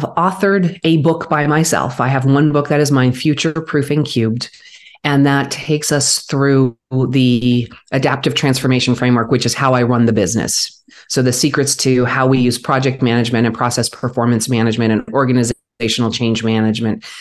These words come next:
to do all of the things that we've been talking about today. I've had the honor and privilege to contribute to two other number one best-selling books as well, The Gift of the Universe Through Women Who Lead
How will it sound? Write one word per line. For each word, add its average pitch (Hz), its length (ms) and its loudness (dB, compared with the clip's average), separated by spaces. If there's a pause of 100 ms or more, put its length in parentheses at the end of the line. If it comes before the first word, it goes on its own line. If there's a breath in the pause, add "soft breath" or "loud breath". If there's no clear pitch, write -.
(120 loud breath)
to 180 100 2
do 175 160 6
all 151 160 4
of 135 80 4
the 127 80 2
things 123 300 2
that 110 100 0
we've 117 160 0
been 110 140 0
talking 110 400 -2
about 92 280 -2
today. 92 520 -6 (420 loud breath)
I've 147 80 -2
had 160 160 0
the 147 140 0
honor 151 260 2
and 147 100 2
privilege 143 480 -2
to 139 280 -2
contribute 156 560 0
to - 260 -6
two 135 720 0
other 151 540 0
number 143 280 2
one 127 220 2
best-selling 127 540 2
books 123 260 -2
as 123 140 -2
well, 123 520 0 (440 loud breath)
The 139 100 2
Gift 160 280 -2
of 147 100 2
the 143 120 2
Universe 135 520 2
Through 135 180 0
Women 131 300 4
Who 123 140 0
Lead 127 540 2